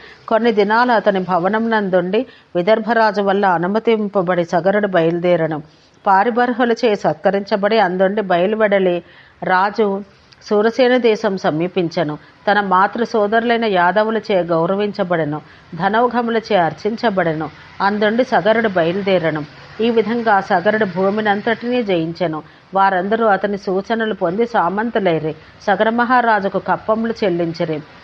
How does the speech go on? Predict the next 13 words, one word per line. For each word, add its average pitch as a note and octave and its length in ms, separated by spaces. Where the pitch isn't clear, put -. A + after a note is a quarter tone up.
అంత G#3 220
సగరుడు A3+ 480
తన G3+ 200
సామంతులను G3+ 800
తనను F#3 400
అనుసరించి G#3 760
వచ్చినట్టు G3+ 520
వారిని F#3 400
వారి F3 300
వారి F3+ 280
రాజ్యములకు G3 640
వెళ్ళటకు F3+ 480
అనుమతించెను. E3+ 800